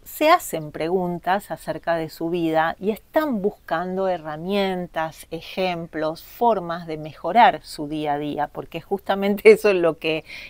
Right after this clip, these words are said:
el canal convoca. Y se me ocurre entonces que la historia de hoy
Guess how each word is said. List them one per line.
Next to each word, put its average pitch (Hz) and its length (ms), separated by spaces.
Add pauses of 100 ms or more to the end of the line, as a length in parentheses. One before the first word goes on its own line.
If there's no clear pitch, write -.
el 160 180
canal 170 520 (640)
convoca. 175 680 (800)
Y 247 280 (100)
se - 260
me 185 140
ocurre 208 680
entonces 175 680
que - 400
la 170 160
historia 226 560
de 160 200
hoy 185 340